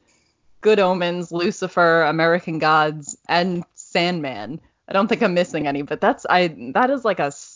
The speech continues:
striking number of his work that's coming to life in that way. Um, yeah, I, I think,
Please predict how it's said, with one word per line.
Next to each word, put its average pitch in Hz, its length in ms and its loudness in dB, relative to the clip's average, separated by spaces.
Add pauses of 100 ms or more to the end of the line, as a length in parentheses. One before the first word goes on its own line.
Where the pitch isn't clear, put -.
(420)
striking 185 760 0
number 156 500 -2
of 143 440 -4 (380)
his 170 260 -2
work 160 320 2
that's - 180 -12
coming 147 240 -2
to 131 80 -6
life 143 300 0
in 139 80 -4
that - 180 -6
way. 120 320 -6 (500)
Um, 170 460 2 (320)
yeah, 349 260 2
I, 202 180 0 (200)
I 202 120 -4
think, 247 280 -4